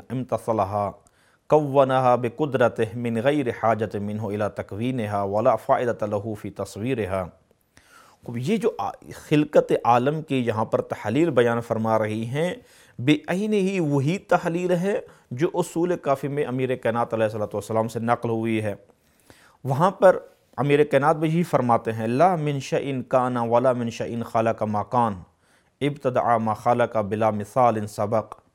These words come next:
یہی تعبیر جو ام-، حضرت فاطمہ الزہرا سلام اللہ علیہ نے عالم کی خلقت کے بارے میں بیان فرمائی ہے، وہی تعبیر امیر کائنات نے اصول کافی کے اندر جو نقل ہوئی، وہی بیان فرمائی ہے۔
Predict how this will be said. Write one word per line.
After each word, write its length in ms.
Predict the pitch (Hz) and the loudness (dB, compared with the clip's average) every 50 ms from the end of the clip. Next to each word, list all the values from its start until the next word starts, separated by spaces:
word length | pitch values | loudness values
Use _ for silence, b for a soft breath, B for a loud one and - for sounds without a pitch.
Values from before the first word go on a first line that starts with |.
| _ _ _ _ _ _ _ - | _ _ _ _ _ _ _ -8
یہی 400 | 135 120 151 165 151 202 214 220 | -2 0 0 2 2 0 -2 0
تعبیر 500 | - - 165 151 147 135 143 147 151 139 | 4 6 8 8 8 6 2 0 0 0
جو 480 | 127 120 135 143 143 135 127 117 - - | -2 0 2 4 4 4 2 0 -2 -4
ام-، 180 | 131 139 139 123 - 50 - 90 | -4 -2 -2 -6 -8 -12 -14 -10
حضرت 380 | 95 110 139 139 135 120 131 - | -6 -4 -2 -2 -2 -2 0 2
فاطمہ 260 | 135 131 127 135 143 135 | 4 4 4 2 -2 -4
الزہرا 400 | - 131 123 120 117 117 131 151 | -4 -2 -2 -2 0 2 2 2
سلام 400 | 160 156 - 139 127 120 120 123 | 2 2 0 2 2 2 2 0
اللہ 120 | 123 120 117 | 0 2 2
علیہ 340 | 113 117 120 120 117 117 117 | 4 4 2 2 0 0 -2
نے 180 | 117 113 113 - - | -2 -2 -4 -2 0
عالم 380 | 113 123 123 123 123 123 123 | 2 2 2 2 0 0 -2
کی 200 | 113 - - 120 | -6 -8 -8 -8
خلقت 540 | 113 - - - 147 143 151 147 - 170 - | -8 -8 -4 -2 0 0 0 0 -2 -2 -2
کے 60 | - | 0
بارے 200 | 143 135 131 120 | 2 2 2 2
میں 100 | 117 117 | 0 0
بیان 240 | 120 120 117 113 113 | 0 0 0 0 -2
فرمائی 440 | 107 - 110 110 107 104 104 95 95 | -4 -6 -6 -4 -4 -4 -4 -4 -4
ہے، 260 | 110 143 160 160 - - b b b b b b b - | -4 -4 -4 -4 -4 -8 b b b b b b b -6
وہی 420 | 123 135 143 147 135 147 170 202 | 0 2 4 4 4 2 0 -2
تعبیر 560 | 202 - - 156 135 139 143 143 156 160 170 - | -2 2 2 4 6 6 4 4 2 0 0 0
امیر 340 | 117 131 143 139 139 139 | 0 0 0 0 0 0
کائنات 440 | - - 120 113 110 117 113 110 - | 2 2 0 0 2 0 -2 -2 -2
نے 60 | 123 | -6
اصول 300 | 120 117 - 135 135 139 | -8 -6 -4 -2 -2 -2
کافی 340 | 139 - 135 147 - - 226 | 0 2 0 0 0 -2 -4
کے 140 | 175 165 147 | -2 0 0
اندر 220 | 127 127 127 120 | 0 2 0 0
جو 120 | 110 113 110 | 0 0 0
نقل 260 | 107 110 113 - 113 | 0 0 0 0 -2
ہوئی، 140 | 110 131 143 | -4 -2 -2
وہی 180 | 139 151 175 | 0 0 0
بیان 280 | 170 139 139 131 120 110 | 0 0 0 0 0 -2
فرمائی 400 | 104 113 104 101 98 92 92 80 | -4 -6 -6 -6 -6 -6 -8 -8
ہے۔ 180 | 78 85 82 | -8 -8 -10